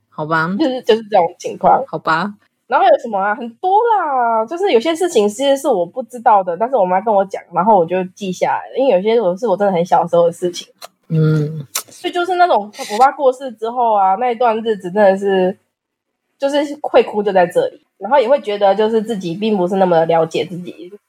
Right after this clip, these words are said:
Speaker 2: 的爸爸，也是有这种感觉，自以为很了解，但其实好像也不是那么的了解。
Speaker 1: 的确。我觉得有时候想一想，就是我觉得，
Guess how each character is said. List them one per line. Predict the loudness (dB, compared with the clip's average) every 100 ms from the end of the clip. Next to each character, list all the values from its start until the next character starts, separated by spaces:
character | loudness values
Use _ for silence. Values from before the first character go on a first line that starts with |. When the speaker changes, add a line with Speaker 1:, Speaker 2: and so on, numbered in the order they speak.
| _
Speaker 2:
的 | -8
爸 | 0 0
爸， | 0 -4
也 | -2
是 | 2
有 | 2
这 |
种 | 2
感 | 0 -10
觉， | -12
自 | -6
以 | -4
为 |
很 | 0
了 | 2 2
解， | 2
但 | -2 -2
其 |
实 | 0
好 | 0
像 | 2
也 | 0
不 | -2
是 | -2
那 | 0
么 | 2
的 | 2
了 | 0 -2
解。 | -8
Speaker 1:
的 | -6 -4
确。 | 0 0 0 -4 _ _ _ _
我 | -10
觉 | -4
得 | -4
有 |
时 | -2 0
候 | 0
想 | -2 -6 -8
一 |
想， | -8 -6
就 | -6
是 | -2
我 | -2
觉 | 0
得， | 0 0 -4